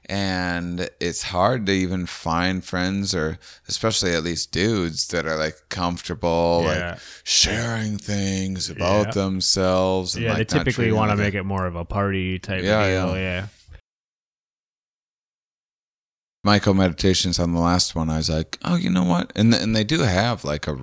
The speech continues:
Speaker 1: they do have, like, an area set aside for this. It's just, i-,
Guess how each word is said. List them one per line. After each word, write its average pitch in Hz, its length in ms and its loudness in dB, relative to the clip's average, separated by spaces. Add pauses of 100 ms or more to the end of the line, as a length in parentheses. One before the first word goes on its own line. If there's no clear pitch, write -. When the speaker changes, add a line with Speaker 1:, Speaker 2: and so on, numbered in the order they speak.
(220)
Speaker 1:
they 73 760 0
do - 220 0
have, 76 160 4
like, 76 160 -2
an - 140 -4
area 95 380 4
set 78 200 0
aside 101 400 2
for - 160 -8
this. 57 260 -4
It's - 200 -6
just, - 280 -4 (960)
i-, - 120 -8